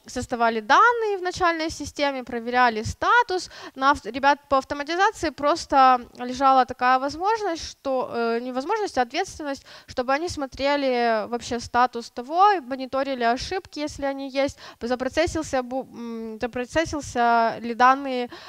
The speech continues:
м, с интеграционной шины или нет, правильно, неправильно. Ну и потом все вместе проверяли детали,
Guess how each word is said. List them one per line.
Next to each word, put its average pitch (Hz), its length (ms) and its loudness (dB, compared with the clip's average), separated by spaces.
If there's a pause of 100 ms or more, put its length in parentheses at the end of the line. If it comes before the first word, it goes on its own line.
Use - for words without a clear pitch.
(180)
м, 226 140 -8
с 240 180 -6
интеграционной 240 600 -6
шины 349 420 -2
или 233 140 -4
нет, 339 300 -2
правильно, 269 400 2
неправильно. 185 600 -6
Ну 427 180 -2
и 330 40 -4
потом 311 340 0
все 269 160 -8
вместе 285 340 -6
проверяли 240 540 0
детали, 254 540 2